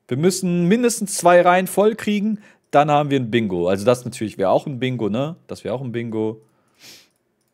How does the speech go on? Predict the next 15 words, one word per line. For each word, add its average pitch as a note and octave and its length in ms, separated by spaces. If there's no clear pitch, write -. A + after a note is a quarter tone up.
Ähm, F2 560
das G2+ 340
wäre F#2 140
natürlich E2+ 280
auch C#3 140
ein B2 80
Bingo G#2+ 680
oder G2+ 200
so. F#2+ 300
Oder E2 480
halt, D#2+ 360
das A#2 280
wäre G#2+ 140
ein G2+ 120
Bingo. F#2+ 560